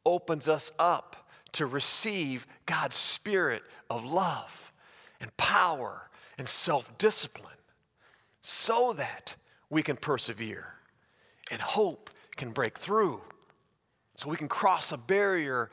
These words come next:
into new life, right? A whole life, not lacking anything. This is how we as individuals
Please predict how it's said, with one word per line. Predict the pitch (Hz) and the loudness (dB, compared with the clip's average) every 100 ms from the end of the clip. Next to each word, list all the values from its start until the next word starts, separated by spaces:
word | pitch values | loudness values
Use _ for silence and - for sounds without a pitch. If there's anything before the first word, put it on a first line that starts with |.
| - - - 139 | -14 -20 -10 -8
into | 127 | -6
new | 120 123 123 | -6 -6 -2
life, | 147 180 127 - - - - _ _ _ - _ _ _ - | 0 0 0 -4 -12 -14 -20 _ _ _ -20 _ _ _ -12
right? | - - | -10 -6
A | |
whole | - - - 214 208 196 156 - | -4 -2 0 4 6 4 0 -6
life, | - 131 120 98 - - - - - - | -4 0 0 -4 -10 -14 -16 -20 -20 -10
not | 147 196 180 - | -2 0 0 -6
lacking | 135 165 165 - 139 123 117 - _ - | -4 0 0 -2 -10 -10 -12 -16 _ -4
anything. | 170 131 - 101 - - _ _ _ _ _ _ _ _ _ _ _ _ - | -4 -4 -8 -12 -12 -18 _ _ _ _ _ _ _ _ _ _ _ _ 0
This | 208 180 - - - - - | 2 2 0 -2 -4 -8 -10
is | 156 160 | -4 0
how | 156 147 | 2 0
we | 147 190 170 131 110 - - | -2 -2 -2 -6 -8 -12 -2
as | 127 - | 0 0
individuals | 160 160 131 147 180 143 143 117 95 - - | -2 -4 -2 0 0 0 -6 -6 -6 -8 -8